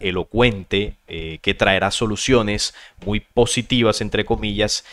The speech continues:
y que en general la humanidad lo verá como el Salvador. Pero por supuesto que será la maldad encarnada en un cuerpo físico. Se va a parecer a un ser humano, pero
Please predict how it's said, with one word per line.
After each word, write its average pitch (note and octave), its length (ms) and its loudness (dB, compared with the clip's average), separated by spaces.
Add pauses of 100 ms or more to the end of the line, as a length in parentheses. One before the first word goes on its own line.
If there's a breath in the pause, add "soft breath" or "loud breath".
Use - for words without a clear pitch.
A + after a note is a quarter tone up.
(240 loud breath)
y G#2+ 140 -4
que A2+ 380 2
en G2+ 100 -4
general F#2+ 440 0
la F#2+ 40 2
humanidad F2+ 640 -2
lo F#2+ 180 -2
verá E2+ 320 -4
como F2+ 440 -6
el E2+ 260 -6
Salvador. C#2+ 640 -8
Pero F2 180 -4
por F2 120 -6
supuesto G2 560 -2
que F#2+ 240 -4
será F#2+ 520 2 (220 loud breath)
la G#2+ 320 2
maldad G#2 540 4 (240)
encarnada G2+ 920 0
en F#2 160 -8
un F#2 120 -10
cuerpo F#2+ 440 -2
físico. - 640 -8 (320 soft breath)
Se - 260 -6
va D#2+ 100 -4
a - 40 -12
parecer F#2 380 0
a - 20 2
un G2 120 -2
ser G#2 160 0
humano, G2+ 420 0 (340 loud breath)
pero F#2 340 0